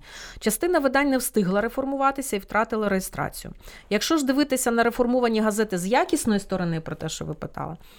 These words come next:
а саме з контентної, то аналіз авторів детектора медіа показує, що формально реформувавшись, видання продовжують славити,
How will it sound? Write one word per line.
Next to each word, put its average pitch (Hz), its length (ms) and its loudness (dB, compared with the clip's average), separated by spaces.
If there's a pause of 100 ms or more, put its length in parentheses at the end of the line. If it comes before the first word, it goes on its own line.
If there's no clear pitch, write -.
(280)
а 196 100 0
саме 247 360 6
з 214 80 -4
контентної, 202 800 2
то 226 260 2
аналіз 240 540 4
авторів 233 460 0
детектора 196 500 0
медіа 247 320 2
показує, 226 480 2
що - 160 -4
формально 202 420 2
реформувавшись, 196 1000 0
видання 196 420 0
продовжують 196 560 0
славити, 185 680 0